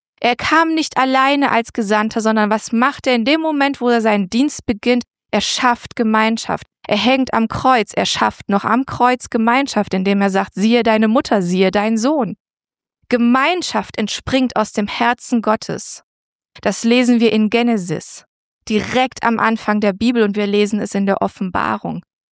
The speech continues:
Gott ist ein Wesen der Gemeinschaft. Das heißt,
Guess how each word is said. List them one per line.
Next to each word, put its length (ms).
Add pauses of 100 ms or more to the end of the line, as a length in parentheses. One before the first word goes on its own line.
(200)
Gott 360
ist 260
ein 260
Wesen 380
der 140
Gemeinschaft. 1040 (380)
Das 380
heißt, 400